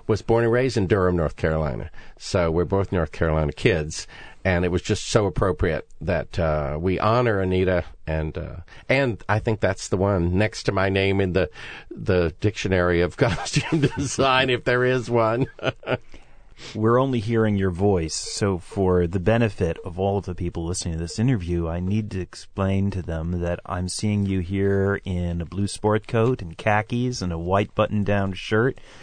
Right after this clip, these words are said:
Speaker 2: and it looks like an old college tie, and,
Speaker 1: That's my
Speaker 2: uh,
Speaker 1: uniform.
Speaker 2: I don't think I've ever seen you in anything
Speaker 1: No,
Speaker 2: else.
Speaker 1: you've seen me in this forever.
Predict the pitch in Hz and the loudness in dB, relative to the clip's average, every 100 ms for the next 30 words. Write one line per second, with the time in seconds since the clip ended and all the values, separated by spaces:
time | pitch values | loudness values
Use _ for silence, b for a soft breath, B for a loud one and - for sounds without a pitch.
0 | B B 85 82 82 85 85 87 - 92 | B B -2 0 0 -2 -2 -6 -4 -2
1 | 90 90 101 - 110 104 104 98 - 110 | 0 0 -2 -2 0 2 0 -2 -2 2
2 | 104 113 120 - 98 92 92 92 85 92 | 4 4 2 0 0 0 0 -2 -2 -2
3 | 92 92 90 92 98 92 104 160 185 156 | 2 4 4 2 0 2 4 2 0 -2
4 | 147 139 139 143 - 151 151 151 143 139 | 0 2 2 0 0 2 2 4 4 2
5 | 147 - 151 139 120 107 90 117 123 - | 0 0 2 6 6 4 2 0 0 2
6 | 135 127 117 110 104 - 120 104 92 85 | 2 2 2 2 0 -2 2 2 2 0
7 | 90 | -2